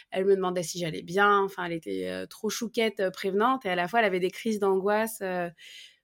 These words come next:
parce que encore un nouvel enfant. J'imagine que ça réveillait aussi ses, ses craintes de, de, de petite fille quand ses parents se sont sépa-, séparés, tout ça. Et en revanche, Joseph s'en foutait un peu de la grossesse et avait hâte de pouvoir jouer au Lego, euh, avec sa petite sœur.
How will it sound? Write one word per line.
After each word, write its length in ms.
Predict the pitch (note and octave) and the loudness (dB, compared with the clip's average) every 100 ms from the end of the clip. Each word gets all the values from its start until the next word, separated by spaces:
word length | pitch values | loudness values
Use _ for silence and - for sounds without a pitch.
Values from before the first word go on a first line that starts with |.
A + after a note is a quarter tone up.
| - | -2
parce 200 | F#3 E3 | -2 0
que 340 | A3+ A3+ A#3 G#3+ | 4 4 6 4
encore 340 | F#3+ G#3+ G3+ | 2 0 0
un 80 | G3 | 2
nouvel 280 | F#3 F3+ E3+ | 2 0 -2
enfant. 460 | D#3+ F#3+ A3+ A#3 | -4 0 4 4
J'imagine 460 | G#3+ G#3 G3 F#3+ G#3 | 2 2 2 4 2
que 100 | G3+ | 0
ça 180 | G3 F#3 | 0 0
réveillait 400 | F3+ F3+ F#3+ G3+ | 0 2 4 2
aussi 260 | G3 - | 2 -4
ses, 300 | G3+ G3 F3+ | -4 -2 -2
ses 180 | E3 G3+ | -4 -6
craintes 320 | G3 - G3+ | -6 -4 -4
de, 320 | F#3+ F#3 F3 F3 | -2 -4 -4 -4
de, 220 | E3+ F3 | -6 -8
de 260 | E3+ E3+ G3 | -8 -10 -10
petite 300 | - - - | -14 -16 -14
fille 240 | - G#3+ | -10 -8
quand 200 | G#3 F#3+ | -6 -8
ses 100 | - | -6
parents 240 | F#3+ F3 F#3 | -4 -2 -4
se 140 | - | -8
sont 80 | F#3 | -16
sépa-, 340 | D#3+ G#3 F3+ - | -14 -12 -12 -12
séparés, 580 | - F#3+ F3 G3+ G#3 G#3 | -8 -4 0 2 0 -2
tout 80 | - | -8
ça. 220 | A3 D4 | -8 -6
Et 160 | - F#3 | -2 2
en 80 | F3+ | 4
revanche, 220 | G#3+ B3 | 4 2
Joseph 300 | G#3 G#3+ A#3+ | 2 2 2
s'en 160 | A#3+ G3+ | 0 0
foutait 280 | - A#3 | 0 2
un 160 | C#4 C4+ | 4 4
peu 140 | C4 | 4
de 40 | B3 | 2
la 140 | A#3 | 2
grossesse 580 | G#3 G3+ G3 A#3+ C4 C4+ | 2 0 0 0 0 0
et 40 | |
avait 180 | G#3 F#3+ | 0 4
hâte 160 | G#3 A3+ | 4 4
de 80 | A3 | 0
pouvoir 340 | - G#3 F#3+ | -2 -2 -2
jouer 200 | F#3 A#3+ | 0 2
au 80 | A#3+ | 4
Lego, 420 | G3+ G3 G#3 A3+ | 6 6 6 4
euh, 240 | G3 E3+ E3+ - _ _ | 2 0 -6 -12 _ _
avec 200 | G3 G3+ | -2 -2
sa 160 | G3 G3+ | 0 -2
petite 260 | G3 F#3+ - | -2 -12 0
sœur. 400 | B3 D#4 - | 2 2 0